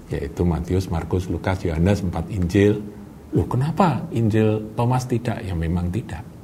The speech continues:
<laughs> Saudaraku ya, memang sudah disortir oleh, eh, bapak-bapak gereja melalui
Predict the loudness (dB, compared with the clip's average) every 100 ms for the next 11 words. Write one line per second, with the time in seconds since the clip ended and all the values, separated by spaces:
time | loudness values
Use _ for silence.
0 | 0 4 8 8 10 8 8 6 6 4
1 | 0 -8 -4 4 6 6 4 2 2 0
2 | 2 2 0 -8 2 8 10 8 4 6
3 | 6 4 -4 -10 -4 0 2 2 0 -8
4 | -16 -18 -18 -8 -2 0 0 -4 -8 -16
5 | -18 -4 -2 0 -4 -6 -4 -6 -2 -2
6 | -2 -2 -2 -2 -10 -16 -6 -2 -2 -2
7 | -2 -2